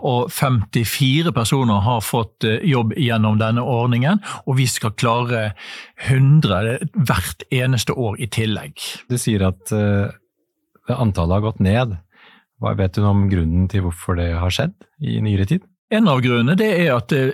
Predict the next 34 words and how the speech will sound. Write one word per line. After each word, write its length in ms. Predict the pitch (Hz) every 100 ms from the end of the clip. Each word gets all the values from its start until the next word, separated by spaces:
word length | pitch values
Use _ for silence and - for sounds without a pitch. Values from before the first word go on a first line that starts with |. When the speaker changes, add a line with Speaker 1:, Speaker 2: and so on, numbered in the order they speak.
| -
Speaker 1:
opprettet, 1040 | 190 - - 131 110 - - 123 107 - -
eh, 300 | 120 123 180
noen 300 | 131 127 131
ordninger 520 | 156 131 151 214 160
som 80 | 113
var 80 | 131
ment 280 | 156 170 127
for 100 | 120
denne 200 | 113 127
målgruppen 1040 | 123 120 131 160 165 - 120 117 110 107 107 131
i 140 | 226
ordinært 480 | 254 131 127 113 101
arbeidsliv 600 | 131 127 123 - 117 104 - - -
tidlig 300 | - 151 120
på 100 | 143
nittitallet. 560 | 135 139 127 117 104 107 - -
Men 180 | 143 160
det 220 | 202 180
fungerte, 640 | 156 151 185 - - -
eh, 480 | 127 120 117 117 123
så 200 | - 175
godt 280 | 151 160 127
at 100 | 113
andre 920 | 135 131 151 180 180 165 117 110 143
grupper 800 | 120 120 113 - _ 113 107 -
også 400 | 160 - - -
søkte 420 | 98 120 113 -
jobb 240 | 131 139 117
gjennom 300 | 117 123 117
de 120 | 123
ordningene 600 | 113 123 131 120 139 214
og 160 | 160 135
ble 120 | 117
prioritert. 760 | - 123 117 110 110 - -